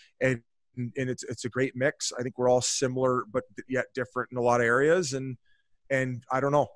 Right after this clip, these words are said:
it just, it, it took off, and, and I think that, uh, I think people are enjoying it. And, and I think w-, given what hockey fans, what they pay for tickets, and, and, you know, how, how expensive it is to take your family, I think it's nice, and I think that they deserve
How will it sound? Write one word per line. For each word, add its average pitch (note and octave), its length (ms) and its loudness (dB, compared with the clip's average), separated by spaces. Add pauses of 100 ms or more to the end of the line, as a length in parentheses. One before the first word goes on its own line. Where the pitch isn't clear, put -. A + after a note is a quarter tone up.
(160)
it B2+ 160 -2
just, - 360 -6
it, B2 180 -4
it B2 160 -6
took D3 240 0
off, C#3 380 6
and, A2 380 -6
and A2 180 -4
I A2 80 -2
think C3 240 -8
that, A#2+ 180 0 (120)
uh, A#2 200 2
I A#2 40 -2
think A#2+ 180 -4
people - 280 -4
are A#2 160 0
enjoying B2 440 -2
it. C#3 140 -2 (440)
And, C#3 340 2
and C#3 120 2
I C3+ 80 4
think D#3+ 280 -2
w-, C#3 180 -6
given C#3+ 280 2
what C#3 140 2
hockey C3 380 0
fans, C3 440 0
what A#2 140 -4
they A2+ 100 0
pay C3+ 280 -2
for G#2+ 140 -8
tickets, - 600 -6 (520)
and, A#2+ 360 0
and, A#2+ 260 -6
you C3 80 -12
know, G#2+ 140 -4
how, A#2+ 240 0
how B2 160 2
expensive B2+ 420 -4
it A#2 80 -2
is A2 120 -8
to - 60 -20
take A#2 160 -10
your G2+ 100 -8
family, C3 600 2 (540)
I C#3+ 100 0
think F3+ 240 2
it's - 220 -2
nice, D#3 340 4
and C#3 100 -2
I C3 80 2
think D3+ 220 -4
that C#3+ 140 -6
they C3+ 120 0
deserve B2+ 720 0